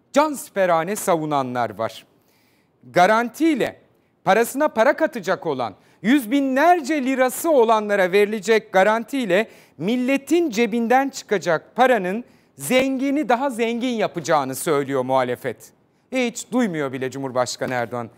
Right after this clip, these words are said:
Keyfi yerinde çünkü. Çünkü diyorlar ki, "Efendim bu son hamlenizle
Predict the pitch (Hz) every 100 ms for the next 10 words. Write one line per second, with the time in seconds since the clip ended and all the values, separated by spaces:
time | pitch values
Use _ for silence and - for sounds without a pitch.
0 | _ _ _ - 165 180 202 196 190 185
1 | 190 190 147 - 139 - _ _ _ _
2 | - 226 226 208 226 226 _ - 196 202
3 | 240 226 - 165 165 202 180 147 190 -
4 | 226 247 202 196 185 196 233 165 175 202